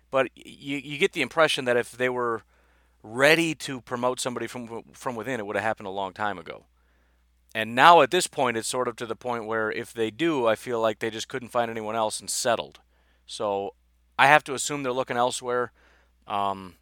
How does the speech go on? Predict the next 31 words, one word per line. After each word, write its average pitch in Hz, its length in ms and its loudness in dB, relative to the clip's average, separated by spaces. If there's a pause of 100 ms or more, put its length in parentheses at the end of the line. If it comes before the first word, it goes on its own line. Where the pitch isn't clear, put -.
(640)
I - 60 -12
have 98 140 -6
to 107 60 -14
assume 117 220 -10
they're 90 100 -8
working 110 400 -4
on 95 200 0
it. 123 100 -2
I 110 120 0
don't, 143 180 0
I 131 80 4
don't 185 100 2
know. 185 180 2
Maybe 110 220 -4
it's 180 140 -4
not 175 280 4
a 120 60 -6
super 123 300 -6
high 120 160 2
priority. 113 520 -2
I 107 40 -4
mean, 107 100 -10
it's - 140 -10
not 127 100 4
like 117 160 2
there's 107 160 -8
a 98 160 -2 (460)
hiring 139 560 4
flurry 139 580 0
going 95 300 -2
on. 87 300 -4